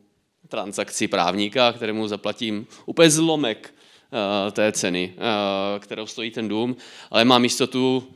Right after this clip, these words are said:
nebo ne jistotu, ale aspoň nějakou poměrně vysokou pravděpodobnost, že se podařilo vychytat nějaké,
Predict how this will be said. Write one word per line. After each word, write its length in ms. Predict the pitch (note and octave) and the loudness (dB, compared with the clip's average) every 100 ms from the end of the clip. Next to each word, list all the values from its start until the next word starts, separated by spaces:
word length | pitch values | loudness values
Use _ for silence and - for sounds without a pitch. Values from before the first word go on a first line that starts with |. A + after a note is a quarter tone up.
| _ | _
nebo 180 | F#2+ E2+ | -10 -8
ne 120 | D#2 | -6
jistotu, 460 | G2 - A#2+ C3+ A2 | -8 -8 -8 -4 -2
ale 140 | G#2+ | 0
aspoň 280 | G#2+ - A2 | -2 -4 -4
nějakou 520 | A2 A2+ A2 A#2+ A#2 A#2 - - | 0 -2 0 0 0 -4 -18 -16
poměrně 400 | - A2+ A#2+ A#2 | -6 0 2 2
vysokou 440 | A2+ B2 C#3+ C#3 B2+ | 0 2 2 2 4
pravděpodobnost, 920 | A#2 A2 A2+ A#2 A2+ A2 G#2+ A2+ G#2 | 4 4 2 0 0 0 0 0 -4
že 100 | A2+ | -6
se 120 | G#2+ | -6
podařilo 380 | G#2+ A2 A2+ G#2+ | -2 -2 0 -2
vychytat 420 | G#2 A2 A2 A2 | -4 -6 -4 -2
nějaké, 600 | G2+ G2 A2+ G#2+ G#2 | -2 -2 -2 -2 -2